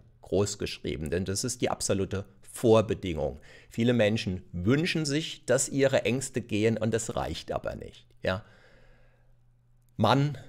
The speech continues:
du musst gegebenenfalls die Entscheidung treffen und zwar idealerweise nicht nur die Entscheidung, dass du dich von irgendwelchen Ängsten trennen willst, sondern letzten Endes die Entscheidung, dass du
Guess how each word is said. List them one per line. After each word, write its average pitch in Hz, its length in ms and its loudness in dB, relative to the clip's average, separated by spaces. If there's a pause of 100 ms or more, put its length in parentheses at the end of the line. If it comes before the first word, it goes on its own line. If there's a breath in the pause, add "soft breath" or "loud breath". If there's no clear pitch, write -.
(140)
du 110 720 4
musst 101 260 -2
gegebenenfalls 95 680 -2
die - 120 -6
Entscheidung 98 580 -2
treffen - 360 -6
und 90 140 -4
zwar 98 240 0
idealerweise 107 800 4
nicht 104 260 -4
nur 110 120 4
die 98 100 -2
Entscheidung, 95 720 0
dass - 180 -2
du - 80 -4
dich - 180 -8
von 95 120 -6
irgendwelchen 87 480 -4
Ängsten 104 460 -4
trennen 76 420 -6
willst, 71 300 -6
sondern 104 240 0
letzten 98 320 -2
Endes 107 280 0
die - 120 -2
Entscheidung, 87 560 -2 (160 loud breath)
dass - 340 -4
du 120 340 2